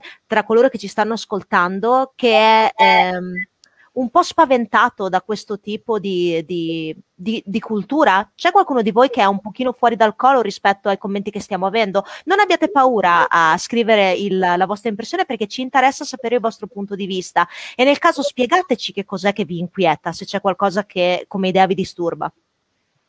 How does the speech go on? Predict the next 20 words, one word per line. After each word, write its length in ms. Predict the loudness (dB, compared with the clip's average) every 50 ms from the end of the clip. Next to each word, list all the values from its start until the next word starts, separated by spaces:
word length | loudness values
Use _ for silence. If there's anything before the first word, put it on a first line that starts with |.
| _ _ _ _ _ _ -20 -20 -20 -20 -14 -6 -2
Io 120 | 0 0
invece 280 | 2 0 0 0 0 0
vi 140 | 0 0
chiedo 400 | 0 2 2 2 2 2 0 -2
di 100 | 0 -2
un, 340 | -2 0 0 0 0 0 0 -2 -2 -4 _ _ _
torniamo 300 | -2 0 0 0 0 0
un 80 | 0 0
attimo 240 | 0 0 -2 -4 -4
sulla, 600 | -6 -4 -2 0 2 4 4 4 4 2 2 0 -2 -8 -12 -6 -4 -4
sull'argomento 560 | -2 2 2 2 4 4 2 0 0 -2 0
letteratura, 560 | -2 -2 0 0 -2 -2 -2 -2 -2 -2 -2
perché 240 | -2 -4 -6 -8 -8
principalmente 640 | -8 -8 -10 -10 -6 -2 -2 -2 -2 -2 -4 -4 -6
ovviamente 560 | -4 -2 -2 -2 -2 -2 -2 -2 -4 -4 -4
con 220 | -4 -4 -4 -2
la 100 | 0 0
nostra 240 | 0 -2 -2 -4 -6
associazione 460 | -8 -8 -10 -10 -6 -4 -4 -4 -4
culturale 560 | -4 -6 -6 -2 0 0 2 2 2 2 0